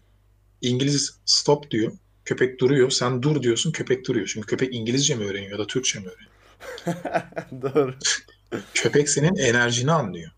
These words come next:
Speaker 2: Hı hı.
Speaker 1: Yani neyi kastettiğini anlıyor. Şimdi çiçek niye anlamasın? Yani canlı diyorsak nedir onu canlı yapan?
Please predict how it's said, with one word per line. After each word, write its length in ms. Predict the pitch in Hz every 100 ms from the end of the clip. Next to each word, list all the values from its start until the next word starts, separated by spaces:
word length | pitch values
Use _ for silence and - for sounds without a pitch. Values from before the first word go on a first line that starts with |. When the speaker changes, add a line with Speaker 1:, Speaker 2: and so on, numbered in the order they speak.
| _ _
Speaker 2:
Hı 180 | 127 117
hı. 280 | 113 107 120 143 _ _ _ _ _ _ _ -
Speaker 1:
Yani 460 | 104 107 104 101
neyi 200 | 107 123
kastettiğini 720 | 139 123 110 - 104 - 117
anlıyor. 340 | 127 92 82 82
Şimdi 220 | - 101
çiçek 300 | - 151 151
niye 140 | 104
anlamasın? 500 | 90 87 - - - - _ _ _ _ _ -
Yani 180 | 98
canlı 400 | 98 104 110 139
diyorsak 540 | 151 170 - 156 - - -
nedir 280 | 120 131 151
onu 180 | 110 98
canlı 280 | 95 92
yapan? 340 | 87 87 170